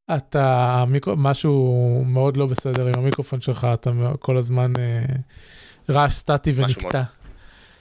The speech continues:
Speaker 1: אה, אה, לא, לא יודע,
Speaker 2: המחשב
Speaker 1: ג-
Speaker 2: שלי, המחשב שלי, ו-, ו-, וויזארדס, בליזארד, מייקרוסופט,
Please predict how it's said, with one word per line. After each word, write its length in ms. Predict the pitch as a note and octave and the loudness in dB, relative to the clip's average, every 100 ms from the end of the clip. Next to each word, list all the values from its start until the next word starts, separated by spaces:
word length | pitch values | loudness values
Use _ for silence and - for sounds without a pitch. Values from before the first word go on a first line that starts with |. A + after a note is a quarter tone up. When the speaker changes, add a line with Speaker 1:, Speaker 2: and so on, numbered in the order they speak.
| _ _ - | _ _ -4
Speaker 1:
אה, 520 | C#3 C#3 C#3 C#3 C#3 C#3 - - | 0 2 2 2 2 0 -2 -2
אה, 260 | E3+ - | 0 -2
לא, 240 | B3 A#3 C4+ | 0 0 2
לא 120 | G#3 | 2
יודע, 200 | G3+ D#3 | 4 0
Speaker 2:
המחשב 140 | D3 | 0
Speaker 1:
ג- 40 | G3+ | -4
Speaker 2:
שלי, 100 | F3+ | -6
המחשב 260 | - A#2 | -10 -10
שלי, 260 | A2 A#2 A2 | -8 -6 -6
ו-, 260 | C3 C#3+ C#3 | -6 -6 -8
ו-, 460 | C3+ - D3 - | -8 -6 -6 -6
וויזארדס, 500 | C#3 G#3+ G#3+ A#3 G3 | -2 0 2 0 -2
בליזארד, 540 | C#3 E3+ F3+ G3 F#3+ E3 | -4 -2 0 0 0 -2
מייקרוסופט, 720 | G#3 - D#3 - B2 - | -4 -2 -4 -4 -4 -6